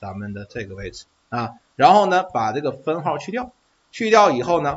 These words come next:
放过来给它一个点儿啊，给它一个点儿。放过来之后，然后呢，for each，你这么做就行了。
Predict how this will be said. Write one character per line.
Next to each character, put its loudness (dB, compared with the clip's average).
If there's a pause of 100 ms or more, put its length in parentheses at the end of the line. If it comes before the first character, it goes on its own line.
放 0
过 0
来 0
给 -4
它 0
一 -6
个 -6
点 -10
儿 -8
啊， -4
给 -12
它 -8
一 -6
个 -8
点 -10
儿。 -12 (400)
放 4
过 6
来 6
之 -2
后， 4
然 2
后 -2
呢， -4 (120)
for 0
each， -8 (380)
你 -10
这 0
么 -4
做 -8
就 -12
行 -14
了。 -14